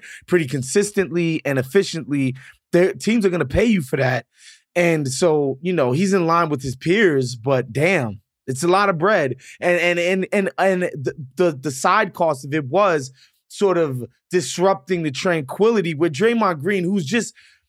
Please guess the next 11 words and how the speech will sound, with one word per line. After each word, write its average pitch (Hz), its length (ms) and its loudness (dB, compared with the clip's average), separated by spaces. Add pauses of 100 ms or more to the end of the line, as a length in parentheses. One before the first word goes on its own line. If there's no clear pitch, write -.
(540)
in 262 140 4
a 277 60 4
vacuum 208 540 0
is 175 140 0
a 160 60 0
better 185 420 2
player 170 340 0
than 143 140 -4
Jordan 139 320 -2
Poole 135 320 -6
is. - 320 -12